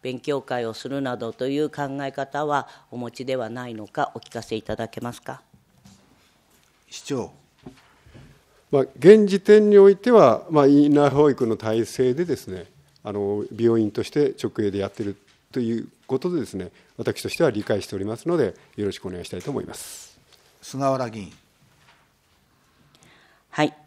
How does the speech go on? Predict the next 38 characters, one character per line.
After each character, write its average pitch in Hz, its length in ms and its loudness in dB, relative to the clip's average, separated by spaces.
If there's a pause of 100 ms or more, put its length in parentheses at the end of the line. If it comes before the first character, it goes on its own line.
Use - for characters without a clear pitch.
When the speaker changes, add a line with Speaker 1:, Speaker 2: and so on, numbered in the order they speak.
(300)
Speaker 1:
あ 135 140 2
の、 131 340 2
私 143 440 -4
は 180 240 2
こ - 160 -6
の 151 120 0
開 190 280 -2
設 220 280 -4
を 220 120 0
す 226 100 -6
る 226 140 -6
と 240 120 0
き 208 160 -6
に、 196 320 0 (500)
ま 175 140 2
あ、 165 40 0
こ 190 240 0
う 196 60 -4
い 196 80 -4
う 233 40 -2
の 214 180 -4
作 - 180 -4
っ - 20 -10
た 202 180 2
ん 190 80 0
だ 180 100 2
か 180 120 2
ら 170 160 4
後 190 200 0
任 175 300 -2
せ 190 80 -2
る 185 140 -4
よ 170 260 4
で 160 100 2
は 143 120 4
な 143 160 0
く 143 160 -14
て、 - 440 -2